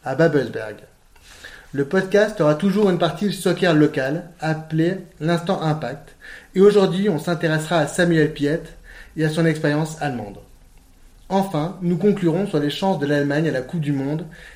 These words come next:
et son fabuleux roster. Notre invité aujourd'hui est Tom,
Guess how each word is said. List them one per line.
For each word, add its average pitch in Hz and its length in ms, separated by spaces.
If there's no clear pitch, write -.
et 175 140
son 156 160
fabuleux 156 340
roster. 123 380
Notre 120 180
invité 190 320
aujourd'hui 170 560
est 160 320
Tom, 127 220